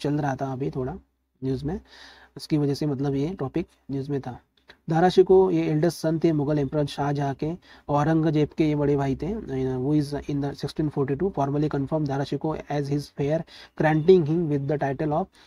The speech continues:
शहजादा ए बुलंद इकबाल भी बोला जाता था इन्हें, और इनको मार दिया गया था after losing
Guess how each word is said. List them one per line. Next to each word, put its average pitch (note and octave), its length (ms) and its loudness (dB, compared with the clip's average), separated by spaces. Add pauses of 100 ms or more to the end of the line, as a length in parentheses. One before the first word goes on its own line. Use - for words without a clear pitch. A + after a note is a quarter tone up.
(280)
शहजादा E3 480 2
ए D#3 240 0
बुलंद D#3 300 0
इकबाल C#3+ 340 0
भी D#3 80 2
बोला C#3 220 -2
जाता C#3+ 280 -4
था C#3+ 40 -4
इन्हें, C#3+ 340 -4 (300)
और D#3+ 100 4
इनको E3+ 200 6
मार D#3 260 2
दिया D#3+ 200 4
गया C#3 220 -2
था D3+ 180 -2
after D3 200 -2
losing D3 240 0